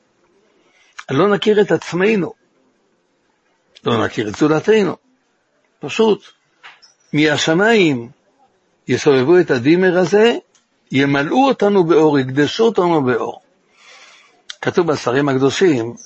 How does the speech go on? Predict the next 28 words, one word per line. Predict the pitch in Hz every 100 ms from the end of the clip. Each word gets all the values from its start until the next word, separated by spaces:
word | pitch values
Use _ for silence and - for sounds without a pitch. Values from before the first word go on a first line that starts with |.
| - _ _ _ _ _ _ _ _ _ _ _ _ _ - -
שגם | - 135 156 220
כשיעשו | 190 190 143 117 - 220
את | 147
זה, | 117 110
יעשו | 113 - 165
את |
זה | 151
לפי | 123 -
יכולת | 156 147 151 123
הקיבול | - 117 170
שלנו. | 180 123 - - 1077 - _ _ _ _ _ _ _ _ _ - _ 127
"ומלא | 127 139 180
השם, | 180 143 156 151 139 -
ומלא | 117 127 151
הארץ | 170 160 117
דעה | 127 147
את | 156
השם | 117 - 175 185
כמים | - 120 135 170 170
לים | 131 123 123
מכסים." | 110 101 - 117 123
מה | 170
זה | 170
כמים | - 127 135
לים | 123 113 120
מכסים? | 117 - - - - _ _ - _ _ _ _ 185 _ _ _ _ _ _ - _ _ -
הים | 139 185 214 190
נראה | 151 143 180 202